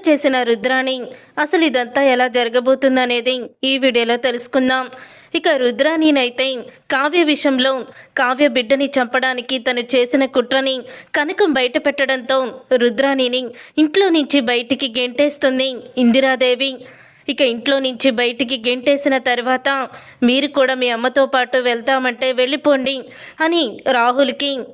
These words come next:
అలాగే రేఖకి కూడా వార్నింగ్ ఇస్తుంది. అప్పుడే ఇక వాళ్ళిద్దరూ, "మేమిక్కడే ఉంటాము" అని చెప్పడంతో రుద్రాణి కట్టుబట్టలతో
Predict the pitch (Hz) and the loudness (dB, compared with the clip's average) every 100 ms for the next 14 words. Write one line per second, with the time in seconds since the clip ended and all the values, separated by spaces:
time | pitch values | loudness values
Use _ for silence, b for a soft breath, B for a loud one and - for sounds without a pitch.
0 | - 254 254 277 277 254 240 254 311 302 | -4 0 0 -2 0 0 0 0 0 0
1 | 285 247 269 269 214 - 233 226 247 277 | 2 2 2 -4 -6 -2 0 2 2 0
2 | 254 254 - 262 262 262 - B B B | 0 -2 -2 0 0 -4 -10 B B B
3 | 285 277 403 403 294 285 262 247 240 214 | -2 0 2 0 0 2 2 0 -2 0
4 | 277 269 220 - 262 262 262 262 294 302 | 2 0 -2 0 2 2 0 0 0 2
5 | 262 240 262 262 277 262 262 277 277 269 | 2 0 0 0 0 -2 -4 -2 -2 -2
6 | 262 247 262 262 254 269 269 247 B B | 0 0 0 0 -2 -2 -2 -4 B B
7 | B 262 277 381 392 320 - 254 247 269 | B 0 2 0 2 0 0 -4 0 0
8 | 254 247 269 269 277 269 | 0 0 -2 0 0 0